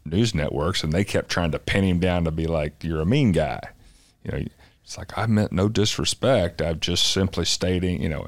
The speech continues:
Anyway, he ends up on Rogan, and, and, um,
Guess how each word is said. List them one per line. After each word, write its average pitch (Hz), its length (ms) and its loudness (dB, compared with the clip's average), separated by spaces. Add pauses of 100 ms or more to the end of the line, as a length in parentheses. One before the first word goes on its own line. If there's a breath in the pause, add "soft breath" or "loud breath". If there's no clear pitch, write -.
(140)
Anyway, 82 340 2
he 82 40 2
ends 85 160 2
up 80 140 0
on 85 140 2
Rogan, 82 380 4
and, - 180 -6 (1000 loud breath)
and, 73 340 -2
um, 69 440 -2